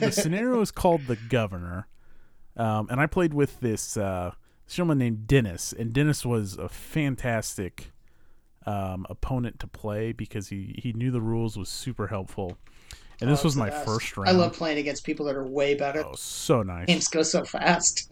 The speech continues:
Speaker 2: <laughs>
Speaker 1: Well, so he actually left one of the hexes completely undefended, and, like, I let him do all his moves, and then I pointed out, I was like, "Hey, I mean, technically, I just won because you can't, you, there's no way from you stopping me from me stepping on this hex."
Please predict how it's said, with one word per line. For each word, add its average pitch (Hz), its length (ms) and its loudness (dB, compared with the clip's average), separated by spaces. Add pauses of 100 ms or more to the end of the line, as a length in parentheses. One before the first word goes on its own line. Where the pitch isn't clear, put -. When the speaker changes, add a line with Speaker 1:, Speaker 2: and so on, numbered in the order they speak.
Speaker 2:
<laughs> - 120 -12
Speaker 1:
Well, - 320 6 (560)
so 175 300 10
he 190 260 -2
actually 170 340 -2
left 143 240 0
one 139 140 0
of 120 60 -4
the 110 80 -4
hexes 123 440 -6
completely 120 480 -8
undefended, 101 640 -8
and, 98 80 -10
like, 101 180 -10
I 92 80 -8
let 131 220 -4
him 180 100 -2
do 160 180 2
all 151 140 2
his 143 140 -4
moves, 117 480 -8 (500)
and 127 180 -6
then 113 220 -6
I 107 160 -6
pointed 127 400 -2
out, 113 220 0
I - 20 -6
was 107 140 -6
like, 104 260 -6 (300)
"Hey, 117 500 -2 (360)
I 135 100 -6
mean, 110 220 -8
technically, 131 880 0
I 135 80 -2
just 123 220 -6
won 131 260 -2
because 123 260 -6
you 135 80 -4
can't, 139 360 -6
you, 156 220 -8
there's 147 220 -4
no 165 200 0
way 160 160 2
from 151 180 -4
you 131 80 -2
stopping 131 420 -4
me 120 140 -6
from 113 220 -8
me 107 100 -8
stepping 107 400 -8
on 92 140 -12
this 87 160 -16
hex." - 320 -16